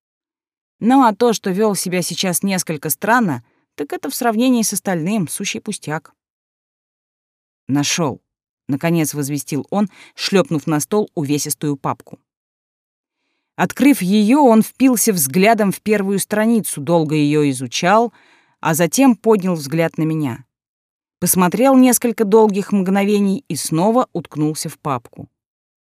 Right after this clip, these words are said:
Вновь шумно выдохнул и что-то процедил сквозь зубы. Кажется, ругательство. Решив посмотреть, что там такое, я обошла стол, тоже заглянула в злополучную папку и обомлела.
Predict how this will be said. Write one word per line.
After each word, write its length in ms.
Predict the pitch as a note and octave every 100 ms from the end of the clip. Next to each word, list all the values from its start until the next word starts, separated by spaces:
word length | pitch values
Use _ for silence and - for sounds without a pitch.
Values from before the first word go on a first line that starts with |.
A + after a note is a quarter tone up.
| _ _ _
Вновь 420 | C3+ D3+ G#3+ G3
шумно 460 | - - F#3 D#3+ C#3+
выдохнул 640 | C3+ G3 A#3+ - C4+ C4 _ _ _
и 80 | D3
что-то 360 | - A#3 C4
процедил 500 | C#4+ D#4 - F3 G3
сквозь 380 | A#3 - G3 A3
зубы. 400 | F#3 F#3 B2 A2+ _ _ -
Кажется, 380 | A#2 D#3 - F#3+
ругательство. 600 | F#3+ B2+ - - - - _ _ _ _ _ _ _ _ - _
Решив 460 | F3+ F#3+ - G#3
посмотреть, 560 | - F#3 G3+ G3 F#3+ - _ _
что 240 | - G#3
там 160 | F#3 D#3+
такое, 320 | E3+ - C#4+
я 220 | G3+ F#3
обошла 360 | F3 F3+ - F#3
стол, 300 | - C#4 B3+
тоже 300 | - B3 D#3+
заглянула 520 | D#3 D#3 G3 G#3 F3
в 60 | D#3
злополучную 840 | C3 E3 E3+ G#3+ G3+ - E3 D#3
папку 520 | D3 C4 C#4 - B2+ - _ _ _ _ _ _ _ _
и 100 | F3+
обомлела. 680 | E3 F3 F#3 F#3+ D#3+ A#2+